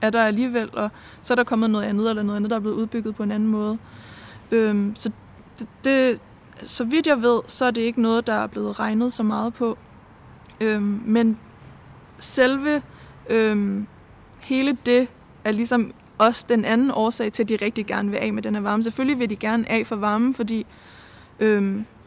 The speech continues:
fordi den, hvis den er der, så kan den lige så godt blive brugt til noget, men, øhm, også fordi, at de har nogle problemer med,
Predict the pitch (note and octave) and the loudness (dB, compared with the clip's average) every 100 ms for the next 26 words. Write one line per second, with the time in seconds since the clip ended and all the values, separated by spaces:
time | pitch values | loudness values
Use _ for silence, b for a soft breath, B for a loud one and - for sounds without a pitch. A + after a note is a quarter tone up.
0 | - - - G#3+ A3 G#3+ - G3 A3 - | -20 -10 -4 -2 0 0 -2 -4 -2 -2
1 | G3+ G#3 B3 A#3+ A3+ G#3 A3 A3+ C4 G#3+ | 0 0 0 -2 -2 0 0 0 -2 -2
2 | G#3+ G#3 A#3 - B3 A3+ G#3+ G#3+ G#3 G3+ | -4 0 -2 0 0 2 2 2 2 0
3 | G#3 B B B B A3+ G#3+ G3+ G3+ - | -4 B B B B 2 4 4 -2 -6
4 | - G3+ G#3+ - C4+ G#3 - A#3+ A3+ G3+ | -4 0 2 0 -2 -4 0 0 0 0
5 | A3+ A3 G#3 G3+ G3+ A3 C4 A3+ G#3 - | 0 0 0 -2 -2 0 2 2 0 -4
6 | - G#3+ G#3+ A3+ | 0 2 2 0